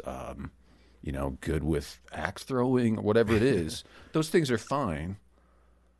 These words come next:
Speaker 1: but they're not the heart of this. And what's wild, too, about the,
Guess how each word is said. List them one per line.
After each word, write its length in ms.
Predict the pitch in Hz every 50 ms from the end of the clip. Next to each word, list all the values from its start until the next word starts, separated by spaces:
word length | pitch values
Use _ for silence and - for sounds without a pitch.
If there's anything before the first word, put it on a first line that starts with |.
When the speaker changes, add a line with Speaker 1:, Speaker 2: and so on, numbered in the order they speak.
| _ _ _ _ _ _
Speaker 1:
but 160 | - 117 -
they're 160 | - 143 131
not 300 | 117 120 135 143 - -
the 80 | 107 110
heart 320 | 101 - - 147 175 175
of 120 | 87 73 64
this. 380 | 67 64 65 - - - - - - _ _ _ _ _ _ _ _ _ _ _ _ _ _
And 160 | 131 123 120 117
what's 240 | 131 123 123 -
wild, 440 | - 104 95 104 120 139 135 117 107
too, 160 | - - 143
about 240 | 131 95 98 90 -
the, 200 | - 90 85 95